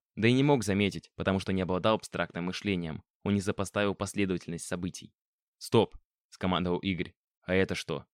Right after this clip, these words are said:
Картинка остановилась на том моменте, когда корабль продрался сквозь нору и вышел в чистый космос,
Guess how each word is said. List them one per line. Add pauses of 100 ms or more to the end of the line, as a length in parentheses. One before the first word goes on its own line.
(460)
Картинка
остановилась
на
том
моменте,
когда
корабль
продрался
сквозь
нору
и
вышел
в
чистый
космос,